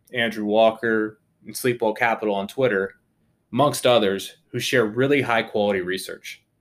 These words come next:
What could I do to make my service stand out? The answer that I eventually settled on was complete transparency.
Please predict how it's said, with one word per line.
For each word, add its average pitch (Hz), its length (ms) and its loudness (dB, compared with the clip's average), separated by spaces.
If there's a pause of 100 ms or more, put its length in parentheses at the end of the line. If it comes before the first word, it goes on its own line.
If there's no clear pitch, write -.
(520)
What 160 200 4
could 160 160 4
I 135 140 4
do 120 260 0
to 107 60 -4
make 101 220 -6
my 98 100 -6
service 95 400 -12
stand 92 260 -12
out? 85 300 -8 (1500)
The 127 200 2
answer 175 240 0
that 165 160 6
I 139 80 8
eventually 117 400 0
settled 104 360 -2
on 95 200 -4
was 90 120 -10
complete 107 460 -6
transparency. 87 760 -8